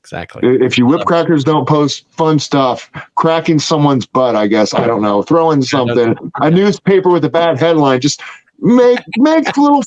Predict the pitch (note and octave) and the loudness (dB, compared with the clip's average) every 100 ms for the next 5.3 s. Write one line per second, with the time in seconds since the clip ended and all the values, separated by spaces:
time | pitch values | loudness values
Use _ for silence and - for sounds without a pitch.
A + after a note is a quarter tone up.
0 | - C#4+ C#4+ C#4 C#4 C4+ - C#4 C4+ C4 | -2 0 2 4 4 2 2 0 2 2
1 | G#3 - G3 G#3 A3 A#3 A#3 A3+ D#3 E3 | 0 0 0 2 2 0 0 0 2 2
2 | E3 - A3+ A3 A#3+ A#3+ A#3 G#3+ - A3 | 0 0 0 2 2 2 2 0 -2 0
3 | A#3 A3+ G3+ G3 F3+ D#3 E3+ E3 G3+ G#3 | 0 0 2 2 4 2 0 0 -2 0
4 | G3+ G3 F#3+ G#3+ E3+ D#3 C3+ C#3+ E3 G3 | 0 2 2 2 2 2 2 2 2 2
5 | G3 A3+ | 0 -4